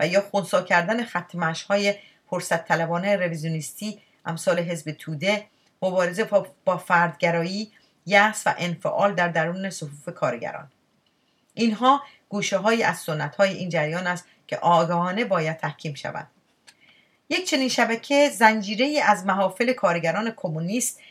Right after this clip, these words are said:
احتمالاً ممکن است چند حوزهٔ حزبی را در این یا آن کارخانه و محله در بر بگیرد. این با اصل انفصال حوزه‌های حزبی مغایرتی ندارد. انفصال یک اصل تشکیلاتی اطلاعاتی است و نه یک نحوهٔ زیست و فعالیت اجتماعی.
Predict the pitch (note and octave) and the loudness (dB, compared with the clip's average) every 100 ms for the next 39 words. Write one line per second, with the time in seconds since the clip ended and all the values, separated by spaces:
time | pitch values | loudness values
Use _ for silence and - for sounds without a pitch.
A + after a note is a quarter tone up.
0 | _ - G3+ - G3 F#3+ B3+ B3+ G3+ E3+ | _ -6 -4 -2 -2 2 0 0 -4 0
1 | A3 A3 - _ _ - - C4 C#4 A3 | 2 2 0 _ _ -8 4 4 4 0
2 | F3+ G#3+ G#3 F3 D#3 G3 G3+ G3+ F3 E3 | -2 -4 -4 -4 -6 0 2 6 6 4
3 | A3 C4+ A3+ - G3+ A3+ F#3+ E3+ - E3 | 0 -2 0 2 0 0 -2 -2 -4 -2
4 | E3 D#3+ D#3+ E3 G3+ F3+ E3 F#3+ E3 B2+ | 0 -2 -4 -4 0 2 4 2 0 -6
5 | B2+ - - _ _ _ _ _ - B3 | -8 -10 -10 _ _ _ _ _ -4 -2
6 | B3 A#3 - G#3 - A3 - F3+ E3+ E3+ | 4 4 4 0 0 -2 -2 -4 -4 -6
7 | - G3 G#3 G3 D#3 D3 D#3 E3 D#3 D3+ | 0 2 2 -2 -4 -4 -4 -2 -2 -4
8 | C#3+ D#3 A3 - - _ F3 D#3+ E3 D#3+ | -6 -8 -10 -12 -20 _ -4 0 0 2
9 | D#3+ E3+ F#3 F3+ F#3+ D3+ C3+ - _ _ | 0 -2 -6 -2 0 0 -2 -6 _ _
10 | _ _ - G#3+ G#3+ A3+ A3+ A#3+ B3+ A#3 | _ _ 0 0 2 -2 -2 -2 0 -2
11 | A3+ - G3+ - G#3+ - E3 - - E3 | -4 -4 -4 -6 -8 -6 -4 -6 -6 -6
12 | D3+ - - D3+ D3+ C#3+ - - E3+ - | -6 -8 -10 -6 0 0 0 -4 -10 -10
13 | - _ _ _ - F3 G#3 G3+ F3+ E3+ | -14 _ _ _ -2 4 4 2 0 -4
14 | - D#3+ D#3 - E3+ E3+ D#3+ C#3+ F3+ - | -2 -2 -4 -6 -4 -4 -6 -8 -10 -10
15 | - E3 D#3 C#3+ D#3 D#3+ D#3 C3+ - C#3 | -10 0 2 4 2 -2 -4 -6 -4 -4
16 | B2+ - | -4 -12